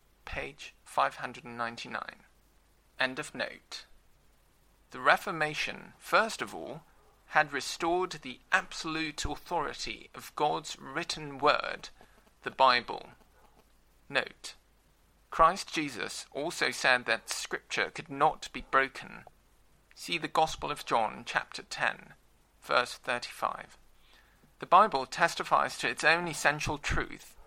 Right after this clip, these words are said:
For example, "The sum of thy word is truth." Psalm a hundred and nineteen, verse a hundred and sixty.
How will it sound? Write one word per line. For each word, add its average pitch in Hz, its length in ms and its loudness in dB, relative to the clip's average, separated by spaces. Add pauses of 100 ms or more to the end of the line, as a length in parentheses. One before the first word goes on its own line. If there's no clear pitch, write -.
(300)
For - 120 -6
example, 135 600 0 (760)
"The 139 60 -4
sum 170 500 2
of 139 140 -6
thy 131 180 6
word 131 560 2
is - 180 -8
truth." - 460 -6 (480)
Psalm 139 480 4 (140)
a - 60 -4
hundred 139 300 -4
and 131 160 -6
nineteen, 123 800 0
verse 127 640 0
a - 60 -4
hundred 139 300 -8
and 127 140 -10
sixty. - 560 -12